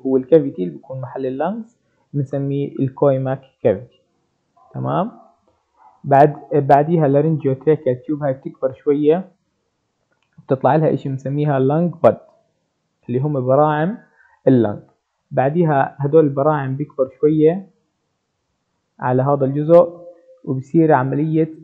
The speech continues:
انفاجينيشن للكويماك كافيتي أو اختراق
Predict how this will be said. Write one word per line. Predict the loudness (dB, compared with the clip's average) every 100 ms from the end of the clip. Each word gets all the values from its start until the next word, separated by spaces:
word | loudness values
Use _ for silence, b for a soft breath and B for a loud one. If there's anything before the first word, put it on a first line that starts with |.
| -4
انفاجينيشن | -2 0 0 0 0 0 0 -2 -6 -8 -14 _ -2
للكويماك | 2 2 0 -2 -6 -4 -2 -2 -2 -4 0 2 2 -4
كافيتي | -4 -2 -4 -6 -8 -4
أو | -2 -2
اختراق | -4 -4 2 4 4 2